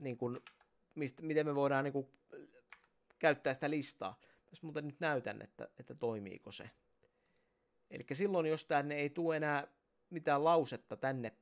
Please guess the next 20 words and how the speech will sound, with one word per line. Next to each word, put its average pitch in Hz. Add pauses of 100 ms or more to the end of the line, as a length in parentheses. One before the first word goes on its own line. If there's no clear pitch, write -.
(300)
perään, 123
niin 113
silloin 127
ei 127
välttämättä 143
tohon 117
tarvitse. 107 (1400)
Mä 135
en 131
ole 123
tämän 131
asian 117
eri-, 131 (100)
erityisasiantuntija, 117
niin 117
mä 120
en 127
tiedä, 113
toimiiko 117
tämä. 104